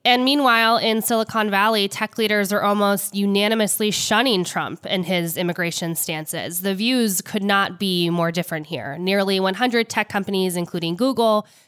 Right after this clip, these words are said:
Facebook, LinkedIn parent Microsoft, and Apple have joined forces by filing an amicus brief against Trump's immigration policies. The point of this brief, they're saying that if they can't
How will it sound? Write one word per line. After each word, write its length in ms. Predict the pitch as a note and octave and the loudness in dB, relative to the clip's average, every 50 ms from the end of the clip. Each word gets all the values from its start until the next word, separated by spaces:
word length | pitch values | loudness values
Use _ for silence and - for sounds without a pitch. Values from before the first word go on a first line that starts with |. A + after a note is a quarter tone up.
| _ _ | _ _
Facebook, 560 | - B3 A#3 - - - A3+ G#3+ G#3 G3+ G3+ - - - - | 0 0 2 0 0 0 2 2 2 0 -2 -6 -14 -12 -6
LinkedIn 500 | F3 G3+ G3+ G#3 G3+ - - F#3+ F#3+ F#3+ | -2 -2 0 0 -2 -2 -2 -2 -2 -2
parent 340 | - - F#3 F3 E3+ - - | -4 -4 -4 -4 -4 -2 -2
Microsoft, 720 | G#3+ A3 G#3+ - G#3 F#3+ - - F#3+ F3+ F3+ F3+ - - | -2 -2 -2 -2 -4 -4 -2 0 0 0 0 0 -2 -6
and 120 | F3 - | -6 -2
Apple 380 | - F3+ F#3 - - F3+ F3 F3 | -2 -2 -2 -2 -2 -2 -2 -2
have 300 | - F#3+ F3+ F3+ F3 - - - - - - | 0 -2 -2 -2 -2 -6 -12 -18 -20 -18 -4
joined 260 | - A3+ A#3 A3+ A3 | 0 2 2 2 2
forces 560 | - - G3+ A3 A3+ - - - - - D#3+ D#3+ | 0 0 0 0 0 0 -2 -2 -4 -4 -6 -4
by 320 | - F3 E3+ E3+ E3+ E3+ | -2 0 2 2 2 0
filing 380 | E3+ - F#3+ F#3+ F#3 F3+ F3 F3 | 0 0 0 0 0 0 0 -2
an 80 | E3+ - | 0 0
amicus 380 | F3+ F3+ G3 G3 - F3+ - | 0 -2 -2 -2 -4 -4 -6
brief 280 | - - D#3+ D3 D3 - | -6 -6 -8 -8 -8 -8
against 480 | E3 D#3 - F3+ F#3+ G3+ G3 - - | -8 -4 -2 -2 0 0 -2 -4 -6
Trump's 320 | - - D3 - - - - | -4 -4 -6 -6 -6 -6 -4
immigration 540 | E3 D#3 D3+ - C#3 C#3 C3+ - - B2 - | -4 -4 -4 -6 -8 -10 -10 -10 -10 -10 -10
policies. 760 | - D#3 B2+ F2 - - - - - D#2+ F2+ - - - - _ - - - - - _ - | -8 -6 -6 -4 -4 -4 -6 -6 -8 -8 -6 -6 -6 -8 -8 _ -20 -20 -20 -20 -20 _ -6
The 60 | G3 | -6
point 280 | - - A3 G3+ G#3 A#3 | -2 0 0 2 2 2
of 80 | A#3 | 0
this 180 | A#3 C#4 C#4 - | 0 -2 -2 -2
brief, 460 | - - D4 D4 D#4+ E4 - - - | -4 -4 -2 -2 -2 -2 -4 -8 -6
they're 420 | G3 G#3 G3+ G3+ G#3 G#3+ G#3+ G#3 | -2 0 0 2 2 2 0 -2
saying 400 | G3+ - - A#3+ A#3+ C4 C4+ C#4 | -2 -2 -2 0 2 2 0 0
that 260 | C4+ C4+ C4 C4 B3+ - | 0 0 0 0 0 0
if 360 | - A3 A3 - - - - | -2 -2 -2 -4 -8 -6 -4
they 120 | A3 G#3+ | -4 -4
can't 480 | G#3 - - - A3+ A#3 C4+ D4 - | -4 -4 -4 -2 0 2 2 0 -2